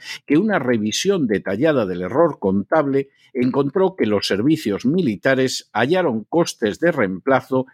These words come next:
en vez del valor del equipo que fue sacado de los almacenes americanos y entregado a Ucrania. Sexto, el supuesto error de cálculo infló el coste de cada nuevo paquete de ayuda,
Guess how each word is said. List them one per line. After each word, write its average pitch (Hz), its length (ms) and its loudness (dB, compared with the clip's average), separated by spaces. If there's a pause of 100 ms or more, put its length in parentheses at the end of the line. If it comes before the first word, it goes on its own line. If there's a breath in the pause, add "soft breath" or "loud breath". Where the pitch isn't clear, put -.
(160 soft breath)
en 104 220 -2
vez 147 160 0
del 131 180 0
valor 98 340 0
del 151 160 2
equipo 123 440 0
que 92 120 -2
fue 117 220 0
sacado 139 420 2
de 90 80 -4
los 85 180 -8
almacenes 104 580 0
americanos 117 720 -2 (220 loud breath)
y 123 140 0
entregado 87 560 0
a 85 80 4
Ucrania. - 380 -4 (1300)
Sexto, - 720 -2 (380 loud breath)
el 110 100 -2
supuesto 131 560 0
error 85 260 -2
de 101 120 -6
cálculo 185 580 0 (240 loud breath)
infló 143 480 0
el 104 220 -4
coste 185 480 0
de 131 120 0
cada 87 220 -2
nuevo 131 400 0
paquete 110 400 -4
de 170 100 0
ayuda, 127 480 0